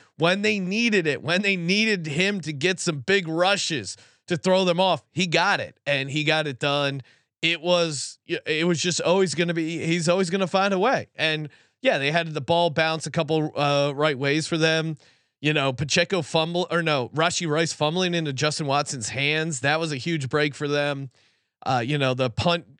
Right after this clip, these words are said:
uh, going off the foot of a guy, uh, Dre Greenlaw slipping on the field. Of course, forty-niners fans, they don't wanna hear about slippery fields. They would never be sympathetic to field conditions, but I think the forty-niners got a lot of bad breaks,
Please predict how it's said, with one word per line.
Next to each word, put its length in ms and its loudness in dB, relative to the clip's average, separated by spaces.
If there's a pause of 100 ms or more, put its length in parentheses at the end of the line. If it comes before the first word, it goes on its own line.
(200)
uh, 260 -4
going 280 0
off 180 0
the 100 -6
foot 260 0
of 80 0
a 60 -4
guy, 640 2 (280)
uh, 200 0
Dre 240 2
Greenlaw 640 2
slipping 540 0
on 120 0
the 60 -4
field. 460 2
Of 140 -2
course, 220 4
forty-niners 640 2
fans, 380 -4 (400)
they 120 4
don't 120 2
wanna 140 2
hear 180 4
about 240 2
slippery 300 -2
fields. 300 -2
They 100 0
would 140 0
never 260 0
be 140 -4
sympathetic 640 0
to 180 -2
field 280 2
conditions, 520 -4
but 420 2 (520)
I 180 4
think 220 0
the 340 4
forty-niners 600 2
got 280 2
a 40 2
lot 220 4
of 60 -4
bad 220 0
breaks, 480 0